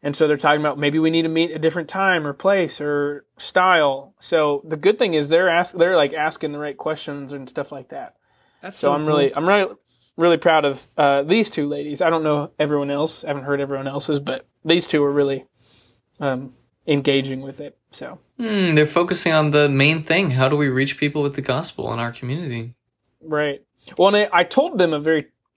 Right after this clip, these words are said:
Speaker 1: a very challenging story. Is that same church, Union Chapel over in Muncie, it had a very, it had a, it was very similar to my church i-, now. Small, dying church. They bring a young pastor in,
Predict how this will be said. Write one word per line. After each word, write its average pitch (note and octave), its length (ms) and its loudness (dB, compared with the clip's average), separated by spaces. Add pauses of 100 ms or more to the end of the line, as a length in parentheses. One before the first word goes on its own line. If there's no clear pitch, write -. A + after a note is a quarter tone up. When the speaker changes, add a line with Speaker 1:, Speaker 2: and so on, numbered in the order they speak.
(100)
Speaker 1:
a D#3+ 60 -10
very D3+ 160 -2
challenging C#3+ 400 -6
story. D#3+ 400 2
Is D3 160 -2
that D#3+ 200 4
same F3+ 240 2
church, D#3+ 340 0
Union D#3 300 -4
Chapel D3+ 320 -4
over C#3 180 -8
in C#3 60 -12
Muncie, D3+ 420 -6 (480)
it F3 320 -2
had F3 140 2
a D#3 80 4
very, E3+ 480 2
it D#3+ 100 0
had G3 180 2
a, E3 200 2
it E3+ 160 -8
was D3+ 180 -8
very E3 160 0
similar D#3 300 -4
to C#3 80 -10
my C#3 100 -10
church C#3 300 -12
i-, C#3+ 120 -12 (140)
now. C3+ 300 -10 (300)
Small, F3 460 2
dying D#3+ 420 0
church. D#3 440 -2 (380)
They D#3 80 4
bring D#3 260 2
a C#3+ 40 4
young D#3 340 2
pastor F3 480 0
in, C#3+ 320 -2